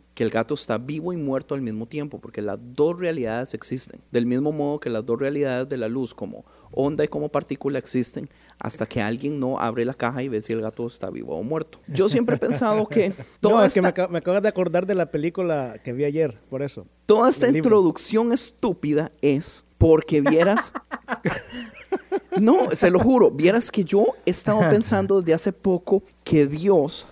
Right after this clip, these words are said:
Speaker 1: se mueve como en fórmula cuántica con lo que son milagros.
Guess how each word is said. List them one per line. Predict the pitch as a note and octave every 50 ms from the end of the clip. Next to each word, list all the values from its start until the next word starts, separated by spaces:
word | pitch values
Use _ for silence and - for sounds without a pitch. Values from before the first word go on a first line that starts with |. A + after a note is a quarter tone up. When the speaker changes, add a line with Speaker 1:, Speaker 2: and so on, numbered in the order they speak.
| -
Speaker 1:
se | - - - D3 C3
mueve | C3+ C#3+ D3 E3 F#3 F3+ C#3+ B2 B2+ B2 - _ - _ _ _ _ -
como | - C#3 C#3 C3+ C#3
en | C3 B2 A#2+ - _ _ _ -
fórmula | - - - D#3+ D#3 E3+ F3+ F#3 G3+ G#3 F3+ F3
cuántica | - - - G3 F#3+ F3+ E3 D#3 - - F#3 - - - F3 F3 - - - _ -
con | - E3+ D#3+ D3
lo | D3 C3
que | - - A2
son | - C3+ C3 D3
milagros. | E3 E3 D#3+ D#3+ E3+ F3+ F3+ F#3+ D3 - - - - - -